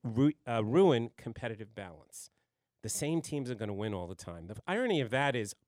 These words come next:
before free agency, the same teams were winning all the time. As soon as free agency started,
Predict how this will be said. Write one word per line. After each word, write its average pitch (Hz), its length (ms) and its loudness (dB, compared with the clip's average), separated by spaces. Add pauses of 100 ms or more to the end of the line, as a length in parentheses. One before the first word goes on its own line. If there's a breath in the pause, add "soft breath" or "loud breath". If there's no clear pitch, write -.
(180)
before 190 340 -2
free 127 300 -4
agency, 110 460 -8
the 98 100 -12
same 95 260 -10
teams 92 320 -16
were 90 80 -16
winning 87 300 -16
all 87 160 -12
the 87 120 -16
time. 90 220 -16 (260 loud breath)
As 127 120 -6
soon 240 160 4
as - 80 0
free 180 260 0
agency 143 320 -4
started, 160 500 -2